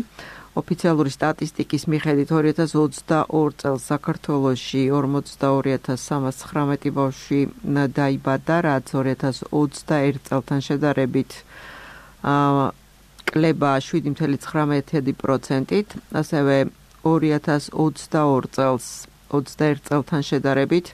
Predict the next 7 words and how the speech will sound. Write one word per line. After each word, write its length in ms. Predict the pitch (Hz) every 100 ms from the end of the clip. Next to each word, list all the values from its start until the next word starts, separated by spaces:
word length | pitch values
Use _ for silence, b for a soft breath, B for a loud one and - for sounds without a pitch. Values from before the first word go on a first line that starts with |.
| B B B B B
გარდაცვლილთა 760 | - 151 165 156 - 151 139 160
რიცხოვნობა 840 | 147 143 - 156 139 135 131 151 151 170 175
საქართველოში 600 | 170 156 - - 131 127 156
თვრამეტი 400 | - 151 143 135 -
პროცენტით 500 | 131 - 151 - 123
არის 160 | 139 131 -
შემცირებული. 680 | 131 - 143 135 139 147